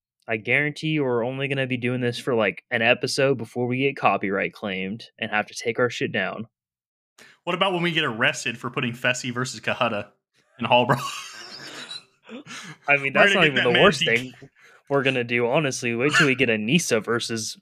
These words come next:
Speaker 1: Fessy.
Speaker 2: I think we need a new Hall Brawl where, like, it's up and down, like a space elevator.
Speaker 1: Like, who, like, Fessy starts, like, in the air and we drop him on top of Cohutta?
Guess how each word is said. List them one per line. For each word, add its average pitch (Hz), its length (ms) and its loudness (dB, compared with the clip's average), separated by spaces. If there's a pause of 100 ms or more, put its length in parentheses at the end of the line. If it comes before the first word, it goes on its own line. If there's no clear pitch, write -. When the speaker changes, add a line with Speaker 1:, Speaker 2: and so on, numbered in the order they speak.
(140)
Speaker 1:
Fessy. 120 440 -2 (1900)
Speaker 2:
I 165 80 0
think 226 160 0
we 247 100 2
need 220 140 2
a 185 80 2
new 147 280 0
Hall 185 260 2
Brawl 190 340 4
where, 139 240 0
like, 113 320 0 (1040)
it's - 400 -4 (320)
up 139 160 0
and 117 160 0
down, 107 380 0 (260)
like 127 80 -4
a 113 60 0
space - 420 -2
elevator. 107 580 -4 (880)
Speaker 1:
Like, 196 200 0
who, 170 180 0 (600)
like, 160 240 0
Fessy 170 340 0
starts, 180 280 0 (140)
like, 156 180 0
in 170 160 2
the 160 160 4
air 147 220 6
and 165 100 2
we 151 80 0
drop 131 400 2
him 160 140 0
on 139 100 0
top 156 260 2
of 156 160 -4
Cohutta? 151 520 2